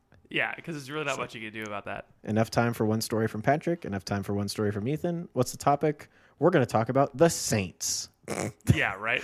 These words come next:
Speaker 1: <laughs> Like <laughs>
Speaker 2: Which is a lot of it.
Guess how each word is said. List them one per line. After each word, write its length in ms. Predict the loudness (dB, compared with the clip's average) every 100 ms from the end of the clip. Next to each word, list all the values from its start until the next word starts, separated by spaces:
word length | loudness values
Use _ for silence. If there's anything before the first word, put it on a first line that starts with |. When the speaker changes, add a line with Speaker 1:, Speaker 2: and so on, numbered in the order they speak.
| 2
Speaker 1:
<laughs> 80 | 6
Like 160 | 6 8
<laughs> 680 | 8 8 4 2 0 -2 -2 -10 _ _ _ -20 2 4 4 -6 -16 -20 _ -20 _ _ 2
Speaker 2:
Which 200 | 4 6
is 180 | 6
a 80 | 8
lot 280 | 8 8 8
of 120 | 6
it. 220 | 4 0